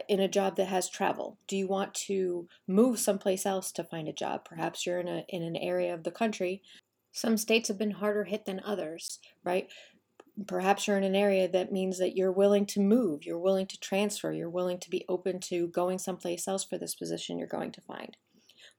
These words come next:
Are you willing to travel weekly if it's a job that requires you to do that? Are you required to be remote because you have kids at home and you have to work out of your house? Where can you work? What are the different locations that you are able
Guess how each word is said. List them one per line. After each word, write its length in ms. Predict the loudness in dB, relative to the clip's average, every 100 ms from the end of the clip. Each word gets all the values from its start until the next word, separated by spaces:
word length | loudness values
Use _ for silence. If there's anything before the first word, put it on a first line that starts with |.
| _
Are 140 | 4
you 160 | 6 6
willing 240 | 4 4
to 100 | 0
travel 460 | -2 2 4 4 2
weekly 380 | 0 -4 -4 -4
if 120 | -4
it's 140 | -6
a 60 | -6
job 320 | -4 -4 -2
that 140 | -2 -4
requires 440 | -6 -2 -2 -4
you 80 | -8
to 180 | -10 -4
do 140 | -2
that? 300 | 0 -2 -8 _ -20 -20 -20 _
Are 200 | 4 6
you 420 | 4 2 2 2
required 580 | 0 -4 0 4 6 4
to 80 | 0
be 140 | 0 2
remote 440 | 2 2 2 0
because 320 | -4 -4 -4
you 60 | -4
have 200 | -4 -4
kids 220 | -4 -2
at 100 | -4
home 240 | -4 -4
and 140 | -4 -6
you 80 | -4
have 180 | -6
to 100 | -6
work 220 | -6 -6 -4
out 140 | -4
of 40 |
your 120 | -6 -8
house? 420 | -10 -10 -12 -14 _ -20 -20 -20 _ -12
Where 480 | 0 4 6 4
can 220 | 2 2 2
you 120 | 2
work? 420 | -2 -6 -8 -16 -20 _ _ 2
What 140 | 4
are 120 | 6
the 100 | 4
different 560 | 2 0 6 6 4 -6 -20 _
locations 960 | 4 4 6 2 2 2 -2 -2 -6 -8 _ _ -2
that 240 | 0 0
you 160 | 2 4
are 200 | 2 4
able 480 | 4 4 2 0